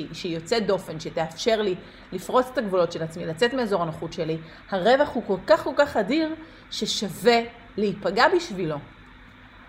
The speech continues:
הייתה לי הבוקר שיחה עם חברה, ש-, שהיא מרגישה קצת לא כל כך טוב, אה,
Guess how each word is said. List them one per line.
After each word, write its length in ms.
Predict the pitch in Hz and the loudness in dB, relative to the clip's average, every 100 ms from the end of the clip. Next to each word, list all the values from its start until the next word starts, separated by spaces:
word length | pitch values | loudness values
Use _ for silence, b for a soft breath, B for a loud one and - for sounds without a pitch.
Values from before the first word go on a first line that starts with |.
| - | -10
הייתה 240 | 196 240 | 2 4
לי 100 | 285 | 6
הבוקר 300 | 254 190 190 | 4 2 -4
שיחה 440 | 156 - 165 208 202 202 - - | -8 -12 -6 -2 -2 -4 -14 -12
עם 120 | 175 | -10
חברה, 520 | - 180 156 165 160 160 - - - - - - - - - B B B - | -8 -6 -2 0 0 -4 -16 -20 -20 -20 -20 -20 -20 -20 -20 B B B -14
ש-, 260 | - - 196 185 180 175 175 165 165 165 165 - | -8 0 2 4 2 2 2 2 0 0 -2 -4
שהיא 200 | 165 190 | -6 -4
מרגישה 320 | 180 196 311 | -4 -2 -4
קצת 180 | - 262 | -2 -2
לא 60 | |
כל 100 | 254 285 | -2 -2
כך 140 | 294 | -6
טוב, 320 | - 202 175 | -2 0 0
אה, 60 | 185 | 0